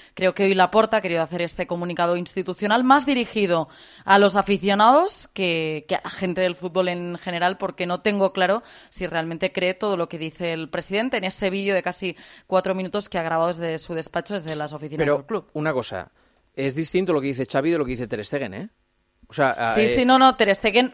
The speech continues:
Speaker 1: pide, eh,
Speaker 2: pide,
Speaker 1: la
Speaker 2: Ter, Ter
Speaker 1: tecnología
Speaker 2: Stegen, de
Speaker 1: ni
Speaker 2: manera racional, pide que, eh, dice, "Oye, no es normal que en una liga como esta y en un deporte como este que mueve tanto dinero no se-, no sepamos si es gol o no es gol", y lo que habla, eh, Xavi es de otra cosa, es de,
Speaker 1: Sí, sí,
Speaker 2: de, de,
Speaker 1: que
Speaker 2: de
Speaker 1: el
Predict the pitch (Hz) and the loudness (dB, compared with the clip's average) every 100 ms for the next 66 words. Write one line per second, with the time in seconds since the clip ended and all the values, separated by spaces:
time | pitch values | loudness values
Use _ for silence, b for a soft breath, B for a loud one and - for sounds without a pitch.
0 | _ 226 220 190 160 160 156 147 160 160 | _ -2 2 2 0 -4 -4 4 6 6
1 | 151 175 160 175 147 - 180 202 185 139 | 4 2 2 4 6 6 6 6 6 4
2 | 139 165 175 160 170 185 143 170 170 110 | 6 6 6 6 4 4 4 4 4 2
3 | - 165 170 110 123 117 107 107 110 151 | 0 2 2 2 -2 -2 -2 -4 0 0
4 | 143 113 131 123 117 139 139 151 151 156 | 2 -2 0 -2 2 4 4 4 4 2
5 | 127 135 143 143 143 143 170 - 127 113 | 2 0 2 2 2 4 2 2 0 0
6 | 131 139 143 139 147 143 156 151 127 127 | -2 -2 0 2 2 0 0 -2 -2 -2
7 | 143 143 143 160 123 113 123 127 143 127 | 0 2 2 2 0 0 -2 -2 -4 -4
8 | 131 135 156 143 127 127 139 143 143 165 | -2 0 0 0 -2 0 0 0 2 6
9 | 196 233 B B B B 214 240 262 - | 6 4 B B B B 2 2 0 -8
10 | _ - 170 143 135 123 127 131 131 127 | _ -4 0 2 2 0 2 4 4 2
11 | - 139 131 127 - 143 185 139 110 107 | 2 2 2 0 2 4 4 2 -2 -2
12 | 123 127 - 190 85 - 113 101 104 208 | 0 0 2 2 0 -10 -10 -6 -2 0
13 | 214 226 220 220 180 170 170 | 0 0 -2 0 0 2 4